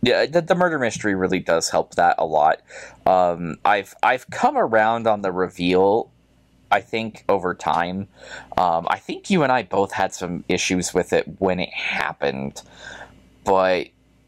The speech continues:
y-, you know, the mo-, the more that we, that we've spent talking about it and, and that we've seen of, like, other things going on in the world, um, I think I like it more where it's at. Um,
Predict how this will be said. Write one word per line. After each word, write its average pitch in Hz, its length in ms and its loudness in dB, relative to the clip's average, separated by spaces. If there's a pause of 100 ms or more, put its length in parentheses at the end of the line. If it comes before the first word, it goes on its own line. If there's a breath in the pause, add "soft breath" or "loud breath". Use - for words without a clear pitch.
(140)
y-, 131 220 2
you 120 140 0
know, 117 100 0
the 110 140 0
mo-, 113 200 -2
the 131 120 -4
more 143 340 2
that 151 320 2
we, 113 260 -2
that 95 240 0
we've 98 160 -4
spent - 380 -2
talking 87 360 -2
about 87 320 0
it 90 160 -2
and, 85 480 2
and 90 160 0
that 85 140 0
we've 92 140 -10
seen 90 420 -2
of, 85 180 -2
like, 87 440 0
other 87 240 0
things 87 320 -4
going 90 280 -2
on 90 160 0
in 87 60 -6
the 87 80 -2
world, 87 340 0 (420 loud breath)
um, 95 420 2
I 101 80 0
think 180 240 -4
I 247 100 4
like 170 300 2
it - 140 -4 (100)
more 131 440 4
where 123 240 4
it's - 160 -2
at. 110 360 4 (340 loud breath)
Um, 90 640 0